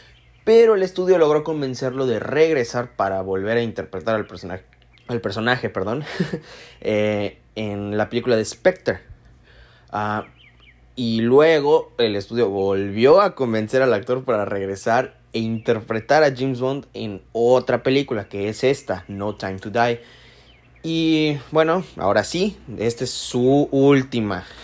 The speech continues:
<laughs> Em, ¿qué les puedo decir? Bueno, eh, en este episodio, pues, obviamente les voy a estar dando mi opinión al respecto sobre la película,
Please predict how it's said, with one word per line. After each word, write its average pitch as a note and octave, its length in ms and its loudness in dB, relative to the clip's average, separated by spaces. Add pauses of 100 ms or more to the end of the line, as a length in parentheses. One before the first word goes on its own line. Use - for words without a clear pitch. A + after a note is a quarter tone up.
<laughs> - 840 -12
Em, A2 600 -4 (680)
¿qué F#3+ 120 4
les F3+ 140 2
puedo D3+ 320 4
decir? G#2+ 300 -2
Bueno, G#2 220 0 (340)
eh, B2+ 480 4
en E3 140 2
este G#3+ 160 2
episodio, G3 420 4
pues, D#3 160 -4
obviamente C#3 420 -2
les A#2+ 160 -6
voy A#2+ 160 -2
a A#2+ 40 2
estar A2+ 320 -4
dando A2+ 300 -2
mi G#2 340 -6
opinión G2+ 800 -4
al C3 140 0
respecto G#2+ 480 -6
sobre G2+ 280 -6
la F#2 160 -8
película, G2 640 -6